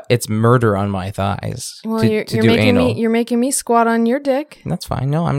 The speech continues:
Speaker 1: I'm not complaining.
Speaker 2: <laughs>
Speaker 1: Uh, it's, it's really
Speaker 2: It
Speaker 1: hard
Speaker 2: is.
Speaker 1: work to, to achieve that position for a very long
Speaker 2: I wonder if we
Speaker 1: time.
Speaker 2: should try it on the floor
Speaker 1: Fair enough.
Speaker 2: sometime.
Speaker 1: I'm game. All
Speaker 2: Like,
Speaker 1: right.
Speaker 2: you'd be down lower that way.
Speaker 1: Sure.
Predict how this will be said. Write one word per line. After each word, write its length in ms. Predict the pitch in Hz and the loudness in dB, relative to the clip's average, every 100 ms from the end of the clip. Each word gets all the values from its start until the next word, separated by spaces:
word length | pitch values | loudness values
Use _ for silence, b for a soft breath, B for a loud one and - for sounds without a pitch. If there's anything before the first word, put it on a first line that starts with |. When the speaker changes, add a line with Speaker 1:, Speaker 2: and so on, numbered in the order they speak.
| 151 | 0
Speaker 1:
I'm 180 | 151 | 2
not 180 | 151 175 | 2 0
complaining. 560 | - 117 139 143 587 131 | 2 2 2 4 2 2
Speaker 2:
<laughs> 60 | 740 _ B 622 B | -6 _ B -8 B
Speaker 1:
Uh, 320 | 120 113 104 - | 2 4 4 2
it's, 180 | 127 - | 0 0
it's 220 | 135 127 | 0 0
really 260 | 120 139 123 | 0 0 2
Speaker 2:
It 60 | |
Speaker 1:
hard 180 | 110 117 | 2 2
Speaker 2:
is. 60 | 107 | 2
Speaker 1:
work 180 | 113 - | -2 0
to, 140 | 110 | -6
to 200 | - 123 | -2 -2
achieve 300 | 107 - 113 | -2 -2 -2
that 160 | 104 - | -2 -6
position 400 | 101 104 - 98 | -6 -6 -8 -6
for 180 | 101 | -4
a 60 | 95 | -2
very 300 | 98 98 98 | -2 -2 -2
long 220 | 98 98 | -4 -6
Speaker 2:
I 20 | 104 | -2
wonder 160 | 104 | -2
if 60 | 101 | -2
we 40 | |
Speaker 1:
time. 60 | 415 - | -4 -4
Speaker 2:
should 100 | 403 | -4
try 200 | 208 185 | -2 -2
it 80 | |
on 100 | 190 | -2
the 80 | 196 | -6
floor 560 | - - 147 98 208 190 _ | -8 -8 -8 -6 -10 -14 _
Speaker 1:
Fair 260 | - 101 104 | -10 -6 -4
enough. 200 | 107 - | -4 -4
Speaker 2:
sometime. 40 | - 175 | -2 -2
Speaker 1:
I'm 40 | |
game. 300 | 127 117 139 | 0 -2 -4
All 120 | - | -2
Speaker 2:
Like, 40 | 147 | -2
Speaker 1:
right. 80 | 143 | -2
Speaker 2:
you'd 100 | 208 | -4
be 80 | 214 | -4
down 340 | 185 160 190 | -4 -4 -6
lower 260 | 165 - 190 | -8 -10 -10
that 220 | 78 - | -10 -10
way. 160 | - | -10
Speaker 1:
Sure. 320 | 233 214 190 | -10 -8 -8